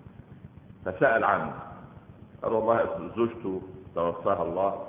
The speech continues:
وبعدين كان، يعني، سافر الى اهلها وكده. فجاء البقاء لله، اجرك الله. المهم، قال: "اما تزوجت يا عبد الله؟"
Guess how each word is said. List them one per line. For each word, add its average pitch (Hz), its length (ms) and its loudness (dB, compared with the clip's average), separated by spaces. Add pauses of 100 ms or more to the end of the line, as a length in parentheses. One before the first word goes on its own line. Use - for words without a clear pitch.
(360)
وبعدين 101 340 -6
كان، - 160 -2
يعني، 95 200 -4 (520)
سافر 104 360 4 (440)
الى 85 140 6
اهلها 87 520 2
وكده. - 1120 -10 (1160)
فجاء 135 520 6 (2000)
البقاء 123 440 8
لله، 104 400 6
اجرك 113 360 6
الله. 113 500 4
المهم، 113 240 2 (1700)
قال: 117 400 10 (1500)
"اما 131 180 8
تزوجت 117 600 8
يا 98 60 6
عبد 90 280 4
الله؟" 101 240 4